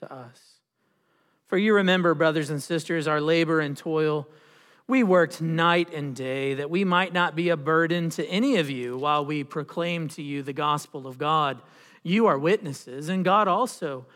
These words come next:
how holy and righteous and blameless was our conduct toward you believers. For you know how, like a father with his children, we exhorted each one of you and encouraged you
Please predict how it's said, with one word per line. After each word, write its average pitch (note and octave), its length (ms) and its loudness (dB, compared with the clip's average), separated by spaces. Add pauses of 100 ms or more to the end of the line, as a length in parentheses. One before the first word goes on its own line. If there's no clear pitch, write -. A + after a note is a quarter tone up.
(220)
how F#3 200 2
holy F3 600 0 (340)
and E3+ 180 -2
righteous F3+ 800 -6
and E3 160 -6
blameless E3 640 0
was D#3 160 -4
our D#3+ 100 0
conduct F3 760 -2
toward E3+ 460 -2
you D#3 120 -6
believers. C3+ 760 -8 (720)
For G#3 140 2
you G#3 200 6
know G#3+ 200 6
how, G3 320 6
like G3+ 180 0
a F#3 40 0
father G3 540 4
with F#3+ 140 0
his E3 160 -6
children, G3+ 480 -2
we A3+ 140 2
exhorted A#3+ 680 0
each B3+ 420 -4
one A3+ 260 -2
of A#3+ 120 0
you A3+ 320 -2
and F#3 100 -6
encouraged F#3+ 800 0
you A3+ 360 -4